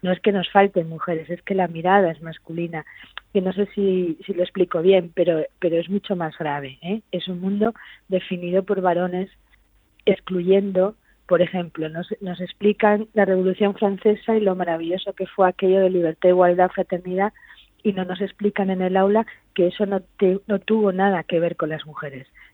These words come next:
Es más, que las mujeres salieron del proceso revolucionario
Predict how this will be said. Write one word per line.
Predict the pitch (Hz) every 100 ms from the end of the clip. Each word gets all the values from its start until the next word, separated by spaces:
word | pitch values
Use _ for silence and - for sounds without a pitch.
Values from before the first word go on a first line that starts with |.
| _
Es | -
más, | 175 156
que | -
las | 160 151
mujeres | 165 190 185
salieron | 180 180 190 185
del | 175
proceso | - 165 180 180 180
revolucionario | 170 175 170 165 175 175 190 202